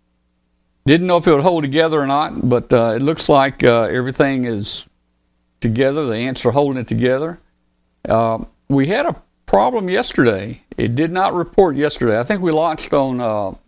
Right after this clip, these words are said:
uh, Friday, and w-, we got zero reports yesterday when the sun came up, and, uh, we thought that, um, we thought we lost it. That's typically what happens. It goes down during the night,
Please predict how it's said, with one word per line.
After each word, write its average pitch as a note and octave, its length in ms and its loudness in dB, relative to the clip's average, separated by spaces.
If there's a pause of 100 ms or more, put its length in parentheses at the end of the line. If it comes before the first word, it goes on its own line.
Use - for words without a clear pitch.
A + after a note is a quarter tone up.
(160)
uh, A2+ 360 -6 (1000)
Friday, B2+ 500 0 (1040)
and C3 480 -2
w-, - 280 -6
we B2+ 200 0
got C3+ 240 0
zero E3 460 0
reports D3+ 580 -2
yesterday A#2+ 640 0
when A2 140 -4
the G#2 80 -6
sun C3+ 280 2
came A#2+ 300 -2
up, A#2+ 280 -6 (1160)
and, A2+ 380 -2
uh, A#2 340 -2
we B2+ 200 0
thought D3 420 0
that, B2 280 0
um, A2+ 500 -2 (920)
we F3 100 -2
thought C#3 200 4
we C3 80 0
lost C3+ 360 -2
it. A2+ 100 -4
That's - 200 0
typically D3 420 2
what B2 120 4
happens. B2 340 -2
It A#2+ 60 -2
goes B2+ 200 0
down C3+ 240 0
during C3+ 160 -4
the A#2 80 -4
night, C3 340 -2